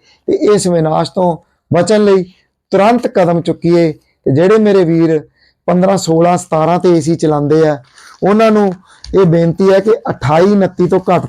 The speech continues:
ਤੇ ਏ ਸੀ ਨਾ ਚਲਾਇਆ ਕਰੋ। ਅਠਾਈ ਤੇ ਸਤਾਈ, ਅਠਾਈ ਤੇ ਜਿਹੜਾ ਟੈਂਪਰੇਚਰ ਹੈ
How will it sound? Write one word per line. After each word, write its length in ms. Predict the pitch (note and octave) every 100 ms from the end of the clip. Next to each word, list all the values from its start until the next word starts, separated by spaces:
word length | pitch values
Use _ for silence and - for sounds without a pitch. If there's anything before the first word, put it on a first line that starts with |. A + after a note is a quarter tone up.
| -
ਤੇ 200 | D#3+ D#3+
ਏ 100 | D#3
ਸੀ 180 | D3 D#3
ਨਾ 160 | C#3
ਚਲਾਇਆ 340 | C3+ D#3+ D#3 D3+
ਕਰੋ। 340 | D#3 D#3+ E3 _ _ _ -
ਅਠਾਈ 520 | - D#3+ F3 G#3+ G#3+ G#3+ _ _ _ _ _
ਤੇ 340 | G#3+ G#3+ G#3 G3+
ਸਤਾਈ, 520 | - F#3 F3+ F3 A3
ਅਠਾਈ 380 | A3 D#3+ D#3+ E3
ਤੇ 160 | E3+ E3+
ਜਿਹੜਾ 420 | E3+ F3 E3+ F3 _ _ -
ਟੈਂਪਰੇਚਰ 680 | F3+ F#3 F3+ A3 G#3+ G#3+ F#3
ਹੈ 280 | E3+ D#3+